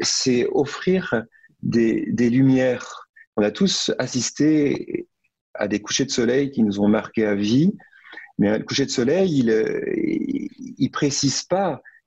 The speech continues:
euh, telle marque de, je sais pas, du paysage. Il va offrir une, un horizon. Mais c'est ce qu'il fait, et ça, c'est le propre d'un regard de sagesse. Après,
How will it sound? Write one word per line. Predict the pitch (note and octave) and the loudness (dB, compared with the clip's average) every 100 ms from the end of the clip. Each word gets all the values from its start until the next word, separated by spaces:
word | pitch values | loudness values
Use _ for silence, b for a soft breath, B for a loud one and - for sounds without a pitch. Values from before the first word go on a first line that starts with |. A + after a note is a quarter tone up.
| - | -6
euh, | G#2 G#2 G2 G2 F#2+ F#2+ - - - - | -2 0 2 2 2 2 0 -2 -4 -4
telle | B2+ A#2 | 0 2
marque | A2+ B2 C3 - - | 2 2 -2 -6 -6
de, | F#2+ G2+ G2 F#2+ - B B _ | 0 2 2 0 -4 B B _
je | - | -6
sais | - | -4
pas, | - A#2 | 0 -2
du | A2 | -2
paysage. | - G#2+ G#2 C#3 D3 A2+ - B B | 0 0 2 2 0 -2 -8 B B
Il | A2 | 0
va | B2 | 2
offrir | B2+ A#2 - F#3+ | 0 0 0 2
une, | E3 B2 - - - - | 2 2 0 -2 -2 0
un | A2+ | 2
horizon. | B2 C#3+ C#3+ C#3+ E3+ D#3+ - _ _ _ B B B | 2 2 0 2 2 0 -4 _ _ _ B B B
Mais | A#2 | -2
c'est | A2 B2+ | 0 -2
ce | - | 0
qu'il | B2+ | -2
fait, | - - C#3 | 0 0 0
et | A#2 | 0
ça, | - | -2
c'est | F#3 B2+ | -2 -4
le | |
propre | - E3 D#3+ A#2+ | -4 -4 -2 -2
d'un | G#2+ | 0
regard | G2+ G2+ G#2 | 0 0 0
de | G2+ | -2
sagesse. | F#2+ G2 F#2+ F2 - - B B B | -2 -4 -2 -4 -6 -10 B B B
Après, | - - - B2+ D#3+ A3+ A3+ | -8 -6 -4 0 0 0 -4